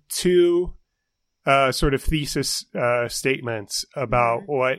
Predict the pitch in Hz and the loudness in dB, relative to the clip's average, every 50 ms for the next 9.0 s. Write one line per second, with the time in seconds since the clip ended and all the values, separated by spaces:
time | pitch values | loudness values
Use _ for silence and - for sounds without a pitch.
0 | - - 127 131 127 123 113 - - 139 120 120 117 110 - 135 131 135 127 120 | -6 -6 -4 -2 -2 -2 -4 -6 -6 -4 -4 -4 -4 -4 -2 -2 0 0 0 -2
1 | 120 120 120 120 117 113 110 113 113 - - 117 107 - - - - - - - | -2 -2 -2 -2 -2 -4 -6 -8 -10 -8 -8 -8 -6 -6 -6 -8 -8 -10 -14 -14
2 | - - 131 113 104 104 113 - - - - _ - _ - 202 208 202 175 - | -8 -4 -4 -4 -4 -6 -8 -14 -18 -20 -20 _ -20 _ -18 -16 -16 -14 -16 -16
3 | 180 294 143 135 135 131 127 127 123 - 160 156 147 143 - - - - _ 151 | -14 -6 -2 0 0 0 0 -2 -4 -2 -2 -2 -4 -4 -8 -10 -12 -10 _ -2
4 | 143 135 131 135 135 135 135 135 143 - 147 160 165 151 151 151 143 - 151 147 | 0 0 0 -2 -2 -4 -4 -2 0 2 4 4 4 4 2 0 0 2 2 2
5 | 139 - 160 135 131 131 113 127 123 123 127 - 123 123 - - - 127 127 127 | 2 0 -4 -4 -4 -2 0 2 0 0 0 0 -2 -4 -4 -4 -6 -4 -2 0
6 | 127 131 - - 156 135 131 123 - - 147 135 127 - - - 135 127 123 123 | -2 -2 -2 0 0 0 0 0 0 0 0 0 0 -2 -2 -2 -2 0 0 -2
7 | 113 110 107 110 113 - - 170 160 156 131 165 156 147 139 135 - 135 123 127 | -4 -6 -6 -6 -6 -2 -2 0 -2 -2 -2 -2 -4 -4 -4 -4 -4 -4 -4 -4
8 | 120 127 131 127 123 120 120 - - 139 135 127 123 120 120 113 117 127 - - | -4 -4 -4 -2 -4 -6 -6 -8 -6 -4 -4 -2 0 0 0 0 -2 -4 -10 -18